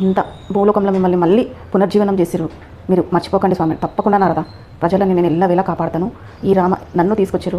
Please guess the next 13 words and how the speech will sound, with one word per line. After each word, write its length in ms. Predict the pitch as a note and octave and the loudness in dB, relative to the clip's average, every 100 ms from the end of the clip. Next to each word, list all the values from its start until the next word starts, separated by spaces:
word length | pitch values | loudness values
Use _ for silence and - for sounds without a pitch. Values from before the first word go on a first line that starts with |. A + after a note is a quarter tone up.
| E3+ | 0
మళ్ళీ 160 | F3+ | 2
ఈ 160 | G3 F#3 | 2 0
ప్రజారాజ్యం 500 | F#3+ E3 G3+ F#3 F3 | 0 0 2 2 0
మీరు 140 | E3+ | 0
రామరాజ్యంగా 460 | E3 E3+ F#3 F3+ F3 | 0 0 0 0 0
చేసి 260 | E3 D3 E3 - - - | -2 -4 -8 -10 -14 -2
పరిపా-, 240 | F3+ G3 | 0 0
ప్ర-, 240 | F3+ F3 - - - | -2 -4 -6 -12 -4
నేను 160 | F3+ E3+ | 0 0
పరిపాలిస్తాను. 560 | E3+ F#3+ F3+ D#3+ E3 - - F3+ | 0 0 0 -2 -6 -8 -8 -2
నా 100 | F#3 | 0
తమ్ముడు 280 | E3 F#3 | 0 0
భరతఖండంలో 640 | G3 F3+ - G#3 G3 D#3+ | 0 0 0 2 2 2